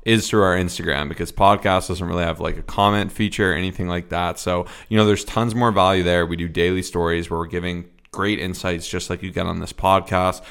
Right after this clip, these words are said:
giving posts, sharing wins, giving away, like, once again, it's the place to be, so make sure to follow us there. Now we're gonna jump into the mailbag. So for the first question of the week,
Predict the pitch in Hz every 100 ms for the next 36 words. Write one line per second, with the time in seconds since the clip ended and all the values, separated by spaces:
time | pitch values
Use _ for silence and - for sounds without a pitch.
0 | - - 107 104 - 98 95 95 - -
1 | - 98 98 87 85 87 90 87 - 95
2 | 98 90 90 95 92 - - - 110 117
3 | 92 80 73 - - 113 110 90 92 90
4 | 90 87 90 - 90 - 82 85 82 80
5 | 87 90 107 120 - - 95 95 98 95
6 | 90 92 85 90 82 85 - 82 80 80
7 | 80 67 76 - 98 87 95 - 117 139
8 | - - 107 - 104 92 90 87 85 90
9 | 80 -